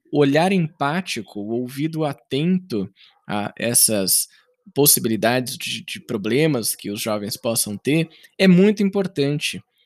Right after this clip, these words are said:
Isso aí é o que abre essa conexão e um espaço de conversa seguro e saudável pra que esse evento, que é um evento de pressão emocional, ele possa ser superado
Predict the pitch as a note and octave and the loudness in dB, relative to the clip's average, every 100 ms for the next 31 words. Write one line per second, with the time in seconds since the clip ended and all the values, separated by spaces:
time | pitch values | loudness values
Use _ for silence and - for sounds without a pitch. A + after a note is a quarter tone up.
0 | _ _ B2+ C#3 E3 D#3 E3+ F#3 F#3 F3+ | _ _ 0 2 2 2 0 -2 -2 0
1 | D3 E3+ F#3 F#3 F3 F3+ E3+ E3 - - | 0 0 -2 -4 -4 -6 -6 -6 -6 -4
2 | C#3 D3+ E3 - C#3+ D3+ - C#3+ C#3+ D3+ | -4 -4 -4 -6 -6 -4 -4 -4 -4 -6
3 | C#3+ - E3 C#3 C#3 C3+ - C3+ - F#3 | -12 -4 -4 0 0 0 -2 -2 -2 -4
4 | D3+ E3 G#3 A#3 A3 A#3 D#3 C3+ C3+ D#3 | -2 0 0 0 0 2 2 2 0 -4
5 | F#3 - - - _ - D#3 - A#2 F#2 | -8 -16 -20 -20 _ 0 0 0 -6 -6
6 | - _ _ _ _ _ _ - F3 A3+ | -8 _ _ _ _ _ _ 2 2 4
7 | - D#3 A#2 A#2 D3+ C#3 - - - B2 | 2 0 -2 -4 -2 -4 -8 -18 -8 0
8 | B2 D3+ D#3 A#2+ B2 B2 A#2 A2+ B2 A2+ | 2 2 2 -2 -4 -4 -6 -8 -6 -4
9 | - B2+ B2+ B2 A2+ - G2+ A2+ C#3+ A#2 | -2 -2 -2 -2 -2 -2 -2 0 2 0
10 | - - - _ _ B2+ C3+ D3 E3 F#3 | -6 -20 -20 _ _ -2 0 4 4 4
11 | F3 - - D3 D#3+ A#2+ A2 G#2 G2 | 0 -2 -4 -4 -2 -2 -2 -6 -10